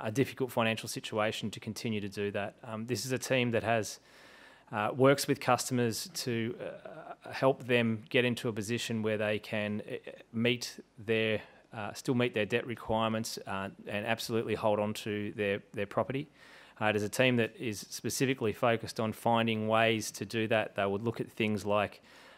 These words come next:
uh, payment holidays. For example, if someone is out of work for a period of time, they will look at reducing the amount of someone's payment because it, um, they may, again, have a reduction in income, which means that they can no longer meet those repayments for a period of time. Um,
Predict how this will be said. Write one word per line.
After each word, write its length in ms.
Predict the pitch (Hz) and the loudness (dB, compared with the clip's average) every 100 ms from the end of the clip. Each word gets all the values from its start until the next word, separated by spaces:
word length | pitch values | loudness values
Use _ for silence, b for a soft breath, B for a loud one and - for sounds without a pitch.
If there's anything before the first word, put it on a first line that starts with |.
| - | -6
uh, 160 | 107 101 | -2 -2
payment 340 | - 120 113 | 2 2 2
holidays. 580 | - 117 117 117 113 113 | 4 6 6 6 4 2
For 120 | - | -2
example, 360 | 107 107 104 113 | -2 -2 -2 -2
if 100 | 101 | -4
someone 280 | 120 107 104 | -2 -2 0
is 80 | |
out 160 | 107 107 | 2 2
of 60 | 101 | 2
work 240 | 104 - | 0 0
for 100 | 113 | -8
a 40 | |
period 260 | 98 120 107 | -6 -4 -4
of 60 | 107 | -4
time, 340 | 113 110 107 | -2 -2 0
they 60 | 101 | 0
will 140 | 101 | 0
look 200 | 110 - | 0 -2
at 100 | 113 | -2
reducing 680 | 107 101 117 - 120 107 92 B B B | -4 -2 -2 2 2 0 -4 B B B
the 100 | 123 | 2
amount 280 | 117 117 123 | 6 8 6
of 60 | 113 | 4
someone's 380 | 127 117 110 | 4 4 2
payment 460 | - 117 117 120 - | 0 0 2 0 -2
because 320 | 117 - 104 | -6 -4 -4
it, 260 | 107 - - | -4 -6 -4
um, 300 | 101 104 107 | -2 -2 -2
they 160 | 110 107 | 0 2
may, 320 | 107 104 92 110 | 2 0 -2 -6
again, 480 | 110 120 117 110 - B B | -2 2 2 2 -2 B B
have 160 | - 110 | 4 6
a 20 | |
reduction 460 | 110 120 120 - 117 | 8 6 6 4 4
in 60 | |
income, 340 | 120 - 113 107 | 4 4 2 2
which 160 | 101 | 0
means 180 | 113 110 | 0 0
that 60 | 110 | 0
they 160 | 107 | -2
can 160 | 101 104 | -2 -2
no 120 | 104 | 0
longer 200 | 104 104 | 0 0
meet 200 | 101 104 | -2 0
those 220 | 104 107 | 0 0
repayments 380 | - - 117 113 | -2 -2 -2 -2
for 100 | - | -4
a 40 | 98 | -4
period 280 | 123 107 | 0 0
of 60 | 101 | 0
time. 380 | - 104 104 104 B B B - | 0 0 0 -2 B B B 0
Um, 320 | 104 101 | 2 2